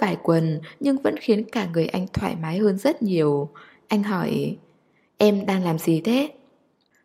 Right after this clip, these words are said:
Trước kia mỗi lần Triệu Tiểu Dĩnh mệt, mẹ bạn ấy sẽ massage cho bạn ấy như thế này. Tiểu Dĩnh từng làm thử cho em, dễ chịu lắm.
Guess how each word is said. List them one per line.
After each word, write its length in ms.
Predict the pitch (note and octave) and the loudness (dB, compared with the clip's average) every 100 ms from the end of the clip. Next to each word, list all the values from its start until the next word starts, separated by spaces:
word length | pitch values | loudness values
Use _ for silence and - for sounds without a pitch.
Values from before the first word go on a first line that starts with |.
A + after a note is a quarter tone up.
| _ | _
Trước 200 | - C#4 C#4 | 0 2 4
kia 260 | G#3+ G3+ G3 | 4 4 4
mỗi 120 | A3 | 2
lần 260 | C4+ G#3 F#3 | 2 0 -2
Triệu 220 | G#3+ F3+ | 0 0
Tiểu 200 | - E3 | 0 0
Dĩnh 320 | D#3 - A#3+ | 0 -2 2
mệt, 200 | A3 F3 E3+ - - | 4 2 0 -12 -6
mẹ 120 | C4 - | -2 -2
bạn 100 | A#3+ | -2
ấy 140 | G#3+ G#3+ | -2 -2
sẽ 180 | - | -2
massage 500 | C4+ D4 E4 - A3 G3+ | -2 -2 -4 -4 -4 -4
cho 120 | G3+ | -4
bạn 160 | G3 F#3+ | -4 -2
ấy 120 | F3 | -2
như 140 | G3+ G3 | -2 -2
thế 120 | A#3+ | -2
này. 400 | F#3 D#3+ E3 D#3+ - - - - | 0 0 0 -4 -14 -20 -10 4
Tiểu 140 | G#3+ | 4
Dĩnh 420 | E3+ G#3+ A3+ C4 - | 4 0 0 -2 0
từng 200 | G3+ E3+ | 0 0
làm 160 | D#3+ | -4
thử 200 | E3 F#3+ | -2 -2
cho 180 | D3+ G3 | 0 -2
em, 420 | G3 G3+ G3+ G3+ F#3+ - _ - | 0 0 0 -2 -4 -12 _ 0
dễ 180 | A3 - | 0 0
chịu 200 | - B3 - | -2 -2 0
lắm. 320 | A3 B3+ | 0 0